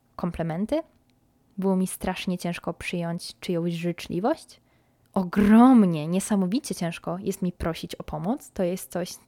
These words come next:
nad czym wciąż pracuję i uczę się tego, że mogę nie wiedzieć, że mogę poprosić o pomoc,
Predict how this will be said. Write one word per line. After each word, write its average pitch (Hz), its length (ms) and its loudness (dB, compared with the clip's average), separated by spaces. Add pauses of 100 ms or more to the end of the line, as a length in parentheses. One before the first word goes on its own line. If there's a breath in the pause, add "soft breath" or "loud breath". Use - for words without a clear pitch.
(160)
nad 180 280 -6
czym 87 300 -6 (400)
wciąż - 440 -4
pracuję 180 480 -6 (460 loud breath)
i 190 60 -4
uczę 208 320 0
się 180 140 -6
tego, 180 360 -6
że 175 460 -4 (480 soft breath)
mogę 185 220 2
nie 175 120 2
wiedzieć, 170 460 -2 (920)
że 180 640 0 (640)
mogę 185 280 2
poprosić - 460 -6
o - 100 -6
pomoc, 190 540 -4